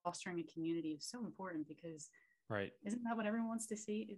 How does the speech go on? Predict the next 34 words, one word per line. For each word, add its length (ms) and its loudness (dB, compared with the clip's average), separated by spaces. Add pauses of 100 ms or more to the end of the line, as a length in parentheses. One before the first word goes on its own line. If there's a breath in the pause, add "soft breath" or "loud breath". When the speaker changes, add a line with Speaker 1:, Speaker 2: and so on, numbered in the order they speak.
Speaker 1:
wants 260 -4
us 100 -6
to 60 -4
have, 240 -2
be 100 -4
seen 420 0
and 160 2
feel 260 0
heard 380 0
and 140 4
just 200 -6
feel 200 0
loved, 460 0
right? 300 -2 (120)
For 100 0
who 200 8
they 140 8
Speaker 2:
Yeah. 160 12
Speaker 1:
are, 300 4
not 340 8
who 480 2
anyone 300 2
thinks 260 2
they 100 0
should 240 -2
be, 100 0
but 220 -6
for 120 -10 (180)
who 220 4
we 300 -2
are 240 2
at 100 -6
our 160 -6
core. 420 -6